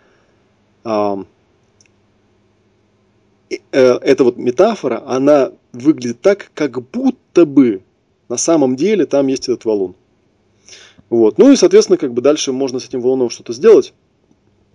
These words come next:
э, собрать эти свойства, вы-, выявить эту метафору, как бы, да,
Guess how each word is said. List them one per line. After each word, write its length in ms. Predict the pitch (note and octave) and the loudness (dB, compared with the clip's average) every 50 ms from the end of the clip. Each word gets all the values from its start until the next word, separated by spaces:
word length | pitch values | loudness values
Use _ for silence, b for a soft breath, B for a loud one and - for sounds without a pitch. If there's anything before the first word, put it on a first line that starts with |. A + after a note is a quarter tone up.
| _ _ _ _ _ _ _ _ - - | _ _ _ _ _ _ _ _ -18 -16
э, 300 | - G#3+ G#3 G#3 - G2 - | -12 -10 -8 -8 -6 -6 -4
собрать 360 | - D#3 D3+ D#3+ D3+ - - | -2 0 2 2 2 0 -2
эти 80 | A2 | -10
свойства, 360 | A2 - G#3+ B3 A#3+ - - C3+ | -6 -4 -2 -2 -2 -4 -6 -8
вы-, 160 | C3+ D3 D3 | -8 -10 -10
выявить 360 | B2+ A#2+ D3 D#3 C#3 B2 B2 | -4 -2 0 0 0 -2 -4
эту 140 | B2 - B2 | -6 -6 -6
метафору, 500 | B2 D3 - B3+ C4+ A#3 - - F#3+ E3+ | -6 -6 -6 -6 -6 -6 -8 -10 -10 -8
как 160 | - C#3 A#2+ | -10 -10 -8
бы, 120 | A2+ A#2 | -8 -6
да, 180 | A#2+ D#3 F3+ | -4 -2 -4